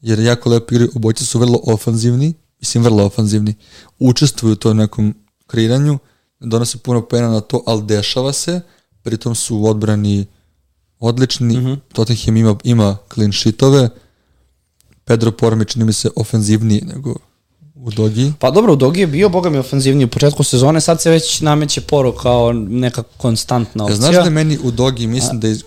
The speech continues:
Speaker 1: Udogi izgubio samopouzdanje na utakmici protiv Sake. Kad je čuo sve kako ga Saka,
Speaker 2: Aha,
Speaker 1: da kažem,
Speaker 2: da.
Speaker 1: pojeo igrom. Udogi napio žuti karton u prvom poluvremenu, ni znao šta da radi.
Speaker 2: Vidio sam, vidio sam, ba-, baš, baš sam loše snalazio
Speaker 1: Da.
Speaker 2: u tu utakmicu, ali dobro. Na, na, na, na, na Tottenhamu je da,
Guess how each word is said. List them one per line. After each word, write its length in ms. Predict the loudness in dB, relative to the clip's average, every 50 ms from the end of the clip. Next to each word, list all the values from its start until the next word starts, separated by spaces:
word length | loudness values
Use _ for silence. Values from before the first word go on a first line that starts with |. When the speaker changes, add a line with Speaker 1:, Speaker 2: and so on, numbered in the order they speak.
| -8
Speaker 1:
Udogi 300 | -8 -4 -2 0 0 0
izgubio 280 | -2 -2 0 0 0 0
samopouzdanje 720 | 0 -2 -4 -4 -4 -2 -4 -2 0 0 0 2 2 2 0
na 80 | 0
utakmici 480 | 0 -2 -4 -6 -6 -6 -6 -6 -6 -6
protiv 300 | -4 -4 -4 -4 -4 -6
Sake. 440 | -6 -6 -6 -6 -8 -6 -6 -6 -6 -6 -8 -18 -20 _ _ _ _
Kad 100 | -6 -6
je 60 | -6
čuo 220 | -6 -6 -6 -6 -4
sve 160 | -4 -4 -4
kako 140 | -4 -4 -4
ga 120 | -4 -4
Saka, 280 | -4 -4 -4 -4 -4 -2
Speaker 2:
Aha, 320 | -2 -2 0 0 0 0 2
Speaker 1:
da 100 | 2 2
kažem, 220 | 2 2 2 0 0
Speaker 2:
da. 80 | -2 -6 -4 0
Speaker 1:
pojeo 440 | 0 2 2 2 4 2 2 2 0
igrom. 340 | -2 -4 -4 -4 -4 -4 -6 -8 -10 _ _ _ _ _ _ _ _ _ _ _ _ _
Udogi 340 | -10 -4 -2 -2 0 0 0
napio 300 | 0 -2 -2 -2 -6 -10
žuti 200 | -10 -10 -10 -8
karton 340 | -4 -4 -4 -2 -4 -6 -8
u 40 | -6
prvom 220 | -4 -4 -4 -4
poluvremenu, 480 | -4 -4 -4 0 0 0 2 2 2 0
ni 120 | 0 0
znao 160 | 0 0 -2
šta 120 | -2 -2 -2
da 60 | -2
radi. 260 | -2 -2 -4 -8 -10 -4 0
Speaker 2:
Vidio 180 | 2 2 2
sam, 80 | 2 0
vidio 120 | -2 -2
sam, 160 | -2 0 0
ba-, 80 | 0 0
baš, 280 | 2 2 0 0 -2 -4
baš 240 | -2 -2 -2 0 0
sam 60 | -2
loše 180 | -2 -4 -4 -4
snalazio 400 | -4 -4 -2 0 0 0 0 0
Speaker 1:
Da. 60 | 0
Speaker 2:
u 20 |
tu 60 | 0
utakmicu, 500 | 0 -2 -2 -2 -2 -2 -2 -2 -2 0
ali 440 | 0 0 2 2 2 0 0 -2 -4 -6 -12 -18 -20 _ _ _ _ _ _ _
dobro. 200 | 0 0 0 0 -4 _ _ _ _ -20 -20 -20 -20 -20 -20 -20 -20 -20 -14 -10
Na, 380 | -6 -4 -2 0 0 0 0 0
na, 180 | 0 0 0
na, 140 | 0 0 -2
na, 200 | -2 -2 -2 -2
na 140 | -2 -4 -4
Tottenhamu 600 | -2 -4 -4 -4 -4 -6 -4 -2 -2 0 0 0
je 100 | 0 2
da, 440 | 2 4 4 6 6 4 4 2